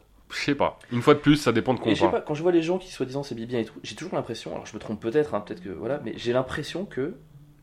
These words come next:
Speaker 2: la mode consiste à s'habiller le plus moche possible, mais à l'assumer.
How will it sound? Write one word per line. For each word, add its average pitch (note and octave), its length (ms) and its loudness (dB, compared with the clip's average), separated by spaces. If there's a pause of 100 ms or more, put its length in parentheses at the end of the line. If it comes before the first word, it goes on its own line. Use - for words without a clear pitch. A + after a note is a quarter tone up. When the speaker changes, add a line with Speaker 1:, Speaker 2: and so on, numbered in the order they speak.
(140)
Speaker 2:
la A#2 100 -2
mode C#3 240 0
consiste - 680 -12 (400)
à - 100 -12
s'habiller B2 340 -4
le C3+ 80 -2
plus A#2+ 140 -8
moche C3 320 -2
possible, C#3 420 -6
mais A2+ 120 2
à A2 40 4
l'assumer. A2 440 -2